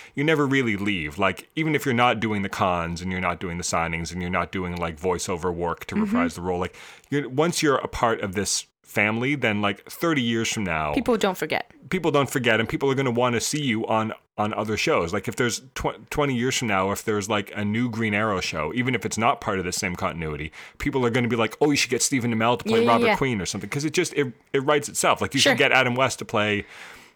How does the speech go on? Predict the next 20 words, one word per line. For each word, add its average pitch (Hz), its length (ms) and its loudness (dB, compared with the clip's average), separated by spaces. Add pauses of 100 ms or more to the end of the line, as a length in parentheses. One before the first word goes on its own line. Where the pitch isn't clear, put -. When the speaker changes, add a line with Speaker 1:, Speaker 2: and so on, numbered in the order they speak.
Speaker 2:
Yeah. 233 180 6
Speaker 1:
Thomas 123 320 0
Wayne. 139 280 4
You 98 60 -2
should 117 160 -2
get 107 140 2
What 113 120 -2
She's 117 120 0
Done 131 220 2
Speaker 2:
Mm-hmm. 101 100 0
Speaker 1:
multiple 117 360 2
times. 113 400 0
Like, 220 120 2
you 226 60 2
Speaker 2:
Mm-hmm. 233 80 0
Speaker 1:
should 110 140 -2
get, 107 300 2 (100)
you 147 80 -2
know, 160 240 0
so 123 320 0